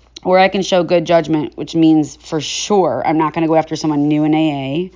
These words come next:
where I'm at a place where I can be sensible and practical by saying, "Huh,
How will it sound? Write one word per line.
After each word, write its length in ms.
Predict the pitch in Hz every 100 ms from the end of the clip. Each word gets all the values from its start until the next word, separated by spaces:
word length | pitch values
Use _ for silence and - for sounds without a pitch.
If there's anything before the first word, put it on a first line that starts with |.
| - - - - _
where 160 | 190 185
I'm 100 | 175
at 80 | 190
a 60 |
place 520 | 190 - 170 170 170
where 200 | - 175
I 180 | 156 160
can 480 | 160 170 156 151 - -
be 160 | 165
sensible 880 | 160 - - 156 160 196 180 190 208 -
and 120 | 156
practical 800 | - 160 160 156 151 139 147 156
by 160 | - 156
saying, 380 | 147 170 160 170
"Huh, 420 | - 247 202 139